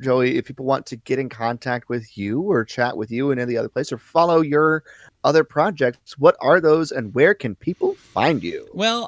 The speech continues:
Speaker 2: uh, me personally on Twitter is Joey in, Joey in Tucson,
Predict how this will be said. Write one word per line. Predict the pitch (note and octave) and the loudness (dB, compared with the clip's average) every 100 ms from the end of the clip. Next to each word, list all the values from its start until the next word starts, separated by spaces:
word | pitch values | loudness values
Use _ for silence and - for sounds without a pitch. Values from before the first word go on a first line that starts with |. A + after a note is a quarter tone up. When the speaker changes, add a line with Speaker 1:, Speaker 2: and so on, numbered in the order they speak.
| E3+ | -4
Speaker 2:
uh, | E3 E3 E3 D#3+ D#3 C#3+ | -2 -2 -2 -2 -4 -4
me | C#3 G3+ | -4 -4
personally | - G3+ F#3 G#3 G3+ G3 | -2 -2 -2 -2 -2 -4
on | D#3+ D#3 | -2 -4
Twitter | - F3 F#3 E3+ | -4 -4 -2 -2
is | A#2 | -4
Joey | A2+ C3 C3 C3 A#2+ | -4 -4 -2 -2 -2
in, | A2+ A2+ A2+ | -2 -2 -2
Joey | - F#3+ A3+ G3 | -4 -2 -2 -2
in | C#3+ C3+ | -2 -2
Tucson, | D3 C#3 D3+ C3 B2+ C3 | -2 -2 -2 -2 -2 -4